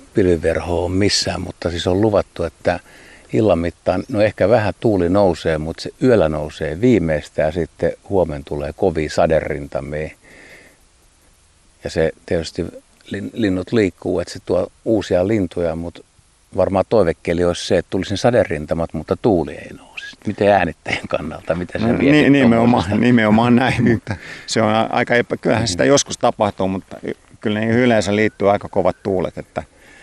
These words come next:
Speaker 2: se äänittäminen on vaikeeta. Nyt kuuluu kuovin
Speaker 1: Joo.
Speaker 2: ääni muuten
Speaker 1: Joo.
Speaker 2: jostain.
Speaker 1: Joo.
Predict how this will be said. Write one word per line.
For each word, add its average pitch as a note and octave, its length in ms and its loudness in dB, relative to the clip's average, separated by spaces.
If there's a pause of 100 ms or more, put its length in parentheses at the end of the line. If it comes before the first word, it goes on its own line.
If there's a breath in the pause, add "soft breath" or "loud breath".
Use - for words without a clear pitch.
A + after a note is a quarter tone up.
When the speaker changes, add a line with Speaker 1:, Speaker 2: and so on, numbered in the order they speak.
(280 soft breath)
Speaker 2:
se - 240 -12
äänittäminen F#2 640 -2
on F#2+ 140 -4
vaikeeta. F#2+ 600 -4
Nyt A2+ 140 -10
kuuluu G2+ 360 -4
kuovin G2 440 0
Speaker 1:
Joo. F2 100 -2
Speaker 2:
ääni F2 240 -4
muuten F2 320 -10
Speaker 1:
Joo. - 80 -10
Speaker 2:
jostain. - 400 -10
Speaker 1:
Joo. F2+ 180 -14